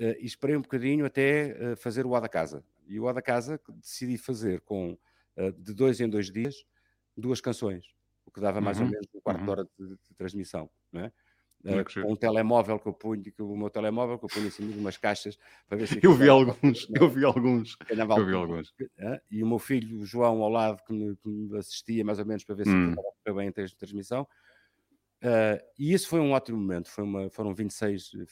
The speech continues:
Speaker 1: vinte e seis, eh,
Speaker 2: Episódios?
Speaker 1: episódios.
Speaker 2: Epá, só vou no
Speaker 1: E
Speaker 2: quarto, pá. Só vou no
Speaker 1: e
Speaker 2: quarto,
Speaker 1: foi
Speaker 2: já viste? Eu sou um menino, pá.
Speaker 1: Ah, mas vamos lá, também tens, também tens idade para, para isso, não é?
Speaker 2: <laughs> Pois é.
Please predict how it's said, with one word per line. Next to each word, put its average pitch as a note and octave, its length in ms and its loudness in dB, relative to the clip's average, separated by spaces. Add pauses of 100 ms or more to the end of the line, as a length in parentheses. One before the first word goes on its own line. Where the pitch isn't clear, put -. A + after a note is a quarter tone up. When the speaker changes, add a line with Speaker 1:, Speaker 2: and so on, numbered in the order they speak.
(120)
Speaker 1:
vinte G2+ 220 -8
e - 20 -18
seis, G2+ 500 -6
eh, F2 840 -8
Speaker 2:
Episódios? G#2 680 0 (140)
Speaker 1:
episódios. G#2+ 640 -4 (140)
Speaker 2:
Epá, F#3 180 4
só - 140 2
vou F3 120 8
no F3 100 10
Speaker 1:
E A#2 40 -2
Speaker 2:
quarto, F3 400 4
pá. - 320 -8
Só - 160 -8
vou G3+ 140 4
no G3 80 4
Speaker 1:
e - 60 -4
Speaker 2:
quarto, G3 160 0
Speaker 1:
foi C3+ 100 2
Speaker 2:
já C3 120 0
viste? G2 260 -2
Eu G2 40 -4
sou G3 140 4
um - 20 8
menino, E3 320 6
pá. - 180 -12 (500)
Speaker 1:
Ah, - 60 0
mas A#3+ 140 6
vamos G#3+ 160 -6
lá, F#2 100 -4
também D2+ 260 -10
tens, A#2+ 260 -8 (140)
também G2 200 -4
tens G2+ 180 -6
idade A2 280 -4
para, C3 260 -4
para D#3 180 -4
isso, - 200 -12
não E2 60 -6
é? F#2+ 280 -12
Speaker 2:
<laughs> - 200 -8
Pois - 600 8
é. C3+ 80 10